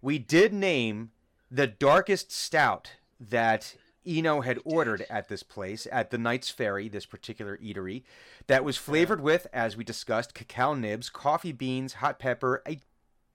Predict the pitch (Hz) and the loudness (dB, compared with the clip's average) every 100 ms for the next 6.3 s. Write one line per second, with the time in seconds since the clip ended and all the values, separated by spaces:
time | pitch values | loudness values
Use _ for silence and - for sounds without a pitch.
0 | - 170 131 165 196 196 127 - - 87 | -4 -2 -2 -4 -4 -4 -6 -6 -6 -8
1 | 80 90 127 _ _ _ _ _ - - | -12 -14 -16 _ _ _ _ _ -20 -20
2 | - _ _ 151 143 147 143 131 110 123 | -20 _ _ 2 4 4 4 2 -2 -10
3 | - 127 151 202 117 107 123 _ _ _ | -6 -2 0 0 0 -4 -10 _ _ _
4 | _ _ - 151 147 165 - 143 151 131 | _ _ 0 4 4 4 0 -2 -2 -6
5 | 135 135 - 117 120 113 107 110 101 98 | -4 -6 2 2 2 0 -2 -2 -4 -4
6 | 90 85 | -8 -10